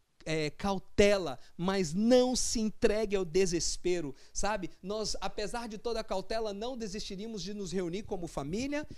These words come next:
com o nosso ciclo de, de vizinhos, que a gente sabe que, é, se alguém deles tem problema, então tem que, que estar em quarentena, mas não deixaremos de nos reunir, de abençoar uns aos outros, não deixaremos de ministrar uns aos outros,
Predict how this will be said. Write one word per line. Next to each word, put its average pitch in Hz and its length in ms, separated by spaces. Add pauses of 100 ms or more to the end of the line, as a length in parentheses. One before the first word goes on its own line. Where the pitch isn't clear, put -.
(180)
com 180 120
o 180 40
nosso 175 260
ciclo 202 340
de, 160 220
de 143 260
vizinhos, 160 480
que - 100
a 156 60
gente 139 180
sabe 196 340
que, 139 300 (240)
é, 143 260 (100)
se - 240
alguém 160 520
deles 147 380
tem 139 160
problema, 220 440
então 160 300
tem 175 200
que, - 80 (320)
que - 80
estar 185 280
em 180 60
quarentena, 160 560
mas 185 240 (240)
não 220 180
deixaremos 202 540
de 175 80
nos 175 180
reunir, 170 400
de 170 240 (140)
abençoar 185 500
uns 170 120
aos 156 160
outros, 208 220
não 220 340
deixaremos 202 680
de 160 120
ministrar 214 500
uns 190 120
aos 151 140
outros, 202 220